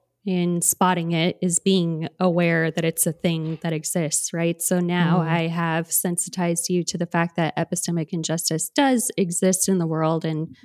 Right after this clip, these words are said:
Speaker 1: there are people who are wronged in their capacity as knowers. And it kind of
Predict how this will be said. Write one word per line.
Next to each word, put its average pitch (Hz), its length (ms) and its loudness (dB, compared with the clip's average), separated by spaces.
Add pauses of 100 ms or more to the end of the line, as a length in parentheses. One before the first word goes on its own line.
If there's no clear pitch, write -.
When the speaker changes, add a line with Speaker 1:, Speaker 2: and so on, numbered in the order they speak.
(240)
Speaker 1:
there 175 140 2
are 170 180 2
people 170 420 0
who 170 140 0
are 160 180 0
wronged 160 480 -2
in 160 120 -6
their 151 120 -6
capacity 151 760 -4 (380)
as 156 520 0 (200)
knowers. 185 800 2 (540)
And 190 120 2
it 175 120 0
kind 269 200 4
of 226 220 2